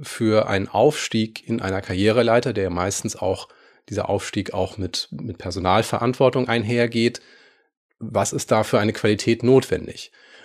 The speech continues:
Und dann fängt es an, nämlich zu kippen. Dann ist nämlich die Qualität, die man benötigt, eine andere. Es geht nicht mehr darum, einfach nur etwas zu leisten, die, die fleißige Biene zu sein, sondern auf einmal muss man führen können.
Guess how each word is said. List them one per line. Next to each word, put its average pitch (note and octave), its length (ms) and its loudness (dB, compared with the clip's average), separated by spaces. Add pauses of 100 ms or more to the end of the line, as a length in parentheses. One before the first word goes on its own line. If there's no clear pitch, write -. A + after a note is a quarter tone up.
(100)
Und A2 160 0
dann A2+ 140 2 (160)
fängt B2+ 240 0
es A2 100 0
an, B2 200 0
nämlich B2 240 2
zu C#3+ 100 -2
kippen. - 440 -2
Dann F#2 120 -6
ist - 160 -8
nämlich A2+ 140 -2
die - 100 -12
Qualität, B2+ 520 2
die G#2+ 60 2
man F#2+ 140 0
benötigt, G2 400 -2
eine A2+ 220 -2
andere. C3+ 300 0
Es - 120 -8
geht A2 180 -2
nicht A#2+ 200 0
mehr G2+ 100 2
darum, G#2 400 0
einfach F#2+ 320 -6
nur G#2 140 -2
etwas - 260 -8
zu - 140 -6
leisten, A#2 580 0 (340)
die, A#2+ 200 -8
die A#2 160 -6
fleißige G#2 480 0
Biene G#2 260 2
zu - 140 -2
sein, C3+ 380 2 (280)
sondern B2+ 260 4
auf A2 180 0
einmal A#2 280 0
muss A2 280 0
man G#2+ 360 -2 (240)
führen G#2+ 460 2
können. - 380 -12